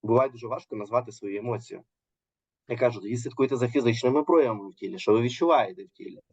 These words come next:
Тоді вертаємося, ага, як проявляється та чи інша емоція, так? Тобто лю-, людині, пов'язуючи ці речі, можна зрозуміти,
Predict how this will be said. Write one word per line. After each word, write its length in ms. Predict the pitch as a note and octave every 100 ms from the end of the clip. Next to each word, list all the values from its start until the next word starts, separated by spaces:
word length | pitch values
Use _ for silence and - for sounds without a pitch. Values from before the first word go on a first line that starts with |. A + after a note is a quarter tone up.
| _ _ _
Тоді 220 | - G2+ A#2
вертаємося, 580 | B2 D3 A#2 G#2 - G#2+
ага, 120 | G2+
як 240 | A#2 A#2+
проявляється 520 | B2 C3+ D3 G2+ - -
та 120 | G2
чи 140 | -
інша 240 | G2 - G#2
емоція, 480 | G2+ G2 - - -
так? 120 | A#2+ - _ _ -
Тобто 260 | B2+ A#2 B2
лю-, 220 | B2+ C3
людині, 380 | B2 C#3+ C#3 A2 A#2+
пов'язуючи 480 | B2 A#2 G#2+ -
ці 140 | - E3+
речі, 240 | B3 -
можна 220 | B2 C3
зрозуміти, 500 | A2+ A2+ A2 G2 F#2